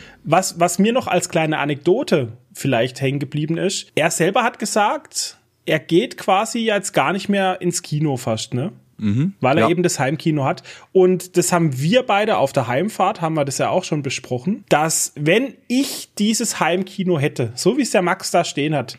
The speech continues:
Speaker 2: Mhm.
Speaker 1: ich glaub, ich würd auch nicht mehr ins Kino gehen. Weil man hat einfach die Qualität an Sound, an Bild, aber man hat den Raum für sich, ne? Man kann mit seinen
Speaker 2: Ja.
Speaker 1: Freunden labern, was man will, stört niemanden.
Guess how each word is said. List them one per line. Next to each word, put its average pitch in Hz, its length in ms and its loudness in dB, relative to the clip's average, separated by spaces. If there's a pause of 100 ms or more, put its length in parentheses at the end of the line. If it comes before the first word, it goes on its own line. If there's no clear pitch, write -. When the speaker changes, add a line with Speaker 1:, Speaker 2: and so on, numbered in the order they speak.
(100)
Speaker 2:
Mhm. 113 360 0
Speaker 1:
ich - 240 -2
glaub, 123 220 0
ich 131 100 -4
würd 151 140 0
auch 120 180 0
nicht 127 180 -2
mehr 123 120 -2
ins 113 160 -6
Kino 123 260 -4
gehen. 113 240 -4 (320)
Weil 160 640 2 (500)
man 156 300 2
hat - 240 0
einfach 156 580 -2
die - 240 -6
Qualität 139 920 -2 (360)
an 151 200 0
Sound, 226 640 0
an 139 200 -2
Bild, 220 520 0
aber 156 200 2
man 170 240 2
hat 156 140 -4
den 156 140 2
Raum 139 420 0
für 214 160 -2
sich, - 400 -6
ne? 143 140 0
Man 180 160 0
kann 170 180 -2
mit 180 140 2
seinen 151 220 0
Speaker 2:
Ja. 113 160 0
Speaker 1:
Freunden 190 440 2
labern, 175 380 2
was 170 200 -4
man 156 140 -2
will, 196 220 2
stört 175 400 0
niemanden. 196 480 0